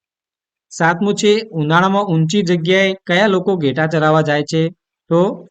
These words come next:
ચાંગપા જાતિના લોકો છે એ ઉનાળામાં ઊંચી જગ્યાએ ઘેટા ચરાવવા જાય છે. પ્રશ્ન બે છે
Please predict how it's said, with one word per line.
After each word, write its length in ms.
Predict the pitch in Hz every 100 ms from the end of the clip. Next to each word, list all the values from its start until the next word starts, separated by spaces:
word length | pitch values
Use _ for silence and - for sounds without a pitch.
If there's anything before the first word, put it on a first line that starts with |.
| -
ચાંગપા 500 | 147 151 151 151 170
જાતિના 380 | 160 156 160 160
લોકો 300 | 147 156 156
છે 180 | 175 175 165
એ 120 | - 156
ઉનાળામાં 640 | 135 127 147 - - 160
ઊંચી 200 | 135 175
જગ્યાએ 360 | 156 139 143 143
ઘેટા 360 | 123 117 139 170 - _ _ _ _ _ _ -
ચરાવવા 420 | 147 139 139 175 269 _
જાય 380 | 123 127 - -
છે. 240 | 127 - - - _ _ _ _ _ _ _ _ _ _ _ _ _ _ _ _ 127
પ્રશ્ન 320 | 165 170 190
બે 260 | 190 165 170
છે 200 | 170 175